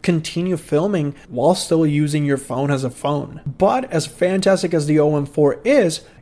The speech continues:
it might actually not be as big of an upgrade when comparing it to the D J I Osmo Mobile three. We did a side-to-side comparison and stabilization, and everything was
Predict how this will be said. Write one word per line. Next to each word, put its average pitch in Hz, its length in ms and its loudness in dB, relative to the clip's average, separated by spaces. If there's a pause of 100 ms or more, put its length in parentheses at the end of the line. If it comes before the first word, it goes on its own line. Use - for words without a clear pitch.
it - 60 -8
might 392 320 0
actually 220 580 0
not 160 480 -2
be 214 180 2
as 160 140 2
big 175 380 0
of 175 80 -2
an 165 100 2
upgrade 156 420 0
when 147 180 0
comparing 143 480 -4
it 147 160 -4
to 156 100 0
the 143 120 -2
D 135 280 -2
J 135 120 0
I 135 220 0
Osmo - 460 -6
Mobile 135 240 -4
three. 139 400 -2 (640)
We 151 120 2
did 165 280 0
a 151 80 2
side-to-side 156 680 0
comparison 151 580 0
and 143 140 0
stabilization, 135 800 -2
and 294 100 -4
everything 254 380 -4
was 226 320 0